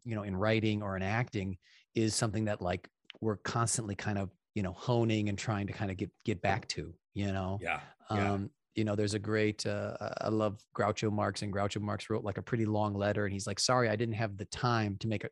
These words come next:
Speaker 1: or to write a shorter letter," <laughs> 'cause it takes
Speaker 2: <laughs>
Speaker 1: time to,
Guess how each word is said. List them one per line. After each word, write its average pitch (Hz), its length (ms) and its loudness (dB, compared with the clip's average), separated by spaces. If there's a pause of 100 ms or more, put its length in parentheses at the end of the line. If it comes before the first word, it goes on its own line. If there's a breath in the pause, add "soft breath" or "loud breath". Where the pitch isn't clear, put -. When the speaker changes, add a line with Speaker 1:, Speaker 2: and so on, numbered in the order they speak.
Speaker 1:
or 117 120 0
to 123 120 0
write 117 180 4
a 104 40 -2
shorter 107 380 4
letter," 113 380 2 (160)
<laughs> 196 520 4
'cause 160 160 8
it 135 100 8
takes 147 280 4
Speaker 2:
<laughs> - 0 -
Speaker 1:
time 139 440 4 (220 loud breath)
to, 151 160 4